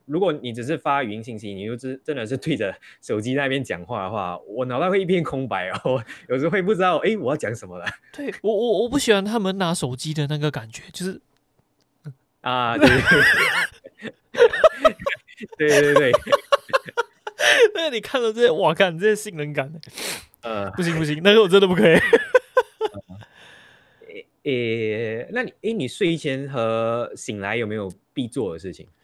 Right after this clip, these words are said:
Speaker 2: 哦，我睡觉的时候会抓鸡鸡。
Speaker 1: <laughs> 什么鬼？
Speaker 2: <laughs> 真的，我好，好几次就是发现，就是我女友去，去，就是，呃，半夜就是有夜尿的时候回来，就是看到被没盖着，是我手是在抓鸡鸡的。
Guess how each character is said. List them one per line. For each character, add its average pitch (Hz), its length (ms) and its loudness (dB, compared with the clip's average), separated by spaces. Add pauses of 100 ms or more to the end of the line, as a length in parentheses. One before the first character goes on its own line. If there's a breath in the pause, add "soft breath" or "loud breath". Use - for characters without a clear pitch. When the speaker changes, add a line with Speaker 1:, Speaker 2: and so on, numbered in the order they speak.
(220 soft breath)
Speaker 2:
哦， 175 140 -6
我 135 180 -6
睡 233 180 -4
觉 220 140 0
的 175 60 -2
时 156 80 -6
候 143 80 -2
会 156 100 -4
抓 143 180 -6
鸡 131 160 -10
鸡。 127 220 -12 (840)
Speaker 1:
<laughs> - 0 -
什 - 420 0
么 - 220 4
鬼？ - 80 4 (600)
Speaker 2:
<laughs> - 640 -10
真 170 160 -4
的， 131 140 -6 (340 loud breath)
我 160 80 -2
好， 147 160 -2
好 180 180 0
几 156 200 -4
次 175 200 -8
就 175 120 -6
是 175 260 -6 (460 soft breath)
发 175 180 -4
现， 185 180 -2
就 180 140 -6
是 180 160 -6
我 147 140 -4
女 147 80 0
友 139 160 0
去， 160 280 -8
去， 160 300 -8
就 151 100 -10
是， 151 320 -6 (100)
呃， 120 360 -12
半 165 180 -4
夜 151 140 -4
就 151 100 -6
是 156 140 -8
有 131 160 -4
夜 143 200 -4
尿 143 200 -4
的 120 60 -6
时 123 100 -10
候 123 80 -6
回 135 160 -6
来， 123 140 -6
就 139 100 -10
是 139 60 -10
看 160 120 -10
到 151 140 -2
被 160 180 -4
没 127 160 -4
盖 139 240 -4
着， 135 160 -6
是 135 120 -8
我 123 160 -10
手 120 180 -8
是 151 140 -8
在 151 120 -2
抓 131 200 -6
鸡 117 120 -12
鸡 113 180 -16
的。 104 80 -20